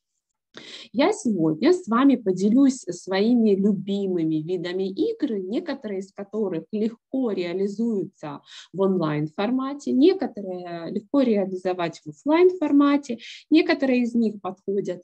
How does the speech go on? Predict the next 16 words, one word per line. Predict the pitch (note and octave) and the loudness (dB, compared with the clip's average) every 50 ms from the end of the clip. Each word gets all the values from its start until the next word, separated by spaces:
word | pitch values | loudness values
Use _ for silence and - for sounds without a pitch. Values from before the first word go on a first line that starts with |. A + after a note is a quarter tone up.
| _ _ | _ _
как | - A#3+ C4 C#4+ C#4+ B3 A3+ | -6 -2 -2 0 0 -2 -4
для | A3 G#3 G#3+ G#3+ G#3 F#3+ F3+ F3+ - - - - - - | -4 -4 -4 -2 -4 -4 -6 -8 -12 -16 -20 -18 -12 -10
обучения | F#3+ F#3 G#3+ A3 A3 - - A3+ A3 A3 G3 F3+ F3+ | -6 -2 -2 -2 -2 0 -2 0 0 0 0 -2 -2
один | - F#3 F#3 F#3+ G#3 G#3+ G#3 G3+ | -4 -6 -4 -2 -2 -2 -2 -2
на | F#3 E3+ E3 | -2 -2 -4
один | E3+ E3 G3 G#3 A3 G#3 | -4 -4 -2 -2 -2 -2
со | G#3 - E3+ | -4 -8 -18
студентом | - _ - E3 D#3 E3 D#3+ D#3 D#3+ D#3+ E3 E3+ | -16 _ -12 -10 -8 -8 -6 -6 -6 -6 -8 -8
или | D#3+ E3 E3 | -8 -8 -10
с | - - | -12 -12
учеником, | - - - A3+ B3 - F4+ G4+ A4 - - | -12 -8 -6 -6 -2 0 0 0 0 0 -2
так | - A3+ B3+ B3 - - - | -2 -2 -2 -4 -8 -12 -6
и | - G#3+ A#3 A#3 | -2 -2 -2 -2
для | - F#3+ F#3 F#3 G3+ G#3+ | -2 -2 -2 -2 0 0
групповых | - G#3+ G#3+ G3+ G3+ G#3+ G#3+ G3 A3 A3 G3 | 0 0 0 0 0 0 0 2 2 2 0
занятий. | G3 G3 F3+ D#3+ D#3+ D3+ C#3 C3+ C3 _ - - - | 0 -2 -4 -4 -4 -6 -6 -8 -12 _ -10 -10 -10